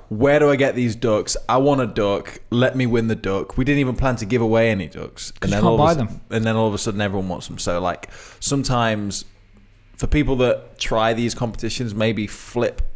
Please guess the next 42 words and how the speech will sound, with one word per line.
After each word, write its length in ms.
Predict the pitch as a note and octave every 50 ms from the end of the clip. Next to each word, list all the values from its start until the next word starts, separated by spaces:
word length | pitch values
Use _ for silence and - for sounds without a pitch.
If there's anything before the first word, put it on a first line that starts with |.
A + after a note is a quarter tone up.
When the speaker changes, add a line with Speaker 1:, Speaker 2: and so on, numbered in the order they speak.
| -
Speaker 1:
everything 440 | A2 A2 G2 G#2+ A2+ A2+ - A2 G#2
you 80 | G#2 G2
know 160 | G2 G2 F#2+
on 60 | F#2+ F#2+
its 160 | F2+ - -
head 180 | - G2 G2 G2
and 140 | G2+ F#2+ F2+
think 200 | - G#2 F#2+ F#2
about 200 | G2+ G2 F2+ D#2+
what's 200 | G2+ E2 - -
the 80 | -
most 260 | G2+ G2+ G2 - -
obscure 480 | - - - - - - G#2+ G#2 G2+ G2
thing 380 | - - G2+ F#2+ F#2 F2+ F2+ - - - - - - - -
that 220 | A2+ F#2 E2+ G#2+
you 80 | A#2 B2
think, 400 | A#2+ - C3+ C3 B2 A#2 - A#2+ - - -
not 260 | E3 F3+ - - -
necessarily 440 | D3+ D3 C3 A2+ - - B2 A#2 A#2+
even 180 | A2 A2 G#2 G2
obscure, 420 | F2 - - - - C3 A2 F#2
but 100 | F2+ D#2
what's 200 | F#2 A2 - -
the 80 | - -
thing 180 | - A#2+ A2+
that 60 | G#2
you 140 | G#2 A#2 A2+
think 200 | - - G#2+ E2+
that 120 | E2+ E2 -
people 460 | A#2 A#2 - - F#2+ F#2+ F#2+ - - - - - - - - - - - - - - - - - - - - - -
aren't 260 | G#2+ A2+ A2 D2+ E2
gonna 160 | G2+ F#2+ F2
go 140 | E2 D#2 D#2
nuts 240 | E2+ F2+ - - -
for? 180 | - G2 G#2
So, 160 | - - A#2 G2+
like, 180 | F#2+ F#2+ -
a 40 | G2+
t-shirt, 440 | - - - A#2+ G#2 - - F2 E2+
everyone's 380 | E2 A#2+ A2+ G#2+ G2 F#2 -
got 140 | - - -
t-shirts, 580 | - - A2 G2+ - - - G2+ A#2 - -